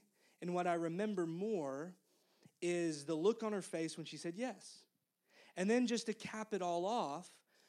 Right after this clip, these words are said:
we still had dinner plans, but it wasn't just with Kristen and Jaron. It was with my cousin and my other cousin and my brother and our parents, and we had a whole family waiting.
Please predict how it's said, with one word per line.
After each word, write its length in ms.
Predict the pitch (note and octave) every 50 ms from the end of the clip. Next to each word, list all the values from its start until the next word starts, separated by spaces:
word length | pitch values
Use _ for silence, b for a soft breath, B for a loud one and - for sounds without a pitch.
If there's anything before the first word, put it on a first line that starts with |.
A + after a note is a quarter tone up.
| b b b b b
we 200 | D#3 E3 G#3+ A3
still 480 | G3 - - - - A3+ B3 C4+ C4 A#3
had 300 | F#3+ - G3+ F3+ E3 D#3
dinner 260 | D#3+ A3 B3+ B3+ G3
plans, 520 | - - - E3+ C#3+ C#3+ C#3 C#3+ D3 D3+ -
but 120 | D#3+ F3
it 40 | F#3
wasn't 260 | F#3+ G#3+ A3 A3 F#3+
just 180 | G#3 G3+ G3+ -
with 140 | D#3+ -
Kristen 380 | - - G3+ F#3 - - E3+ D#3
and 100 | D3+ D3
Jaron. 480 | C#3 E3+ G#3 A3+ A3 F#3+ E3 D#3+ E3 E3 B B B B B B
It 60 | D#3+
was 160 | D#3 D3+ C#3+
with 100 | D3 C#3
my 160 | C#3+ C3 B2+ B2
cousin 720 | - - - C#3 C3 C3 B2+ C3 D3+ F3 G#3 A#3+ B3+ - B B B B
and 100 | C#3+ C#3+
my 140 | C#3 C3 C3
other 280 | B2+ C3 C3+ C#3 D3 D3
cousin 400 | C#3+ D#3 E3 E3+ F3+ G#3 A3+ G#3+
and 80 | G#3+
my 140 | F#3 C#3+ C3+
brother 400 | B2+ C#3 C3+ C3 C3+ C#3 F#3 G3
and 160 | G3+ G3 E3+
our 100 | C3+ C3+
parents, 400 | C3 - - D3+ D3 D#3+ F3+ F3+
and 60 | - F3
we 60 | F3
had 100 | E3 D#3
a 60 | D3
whole 440 | D3 - G#3 A#3 A#3+ B3 B3+ B3 A#3
family 480 | - - A3+ A3 A3 G#3+ G#3+ G#3 F#3+
waiting. 360 | F#3 F#3 G3+ G3+ F#3+ F3+ E3+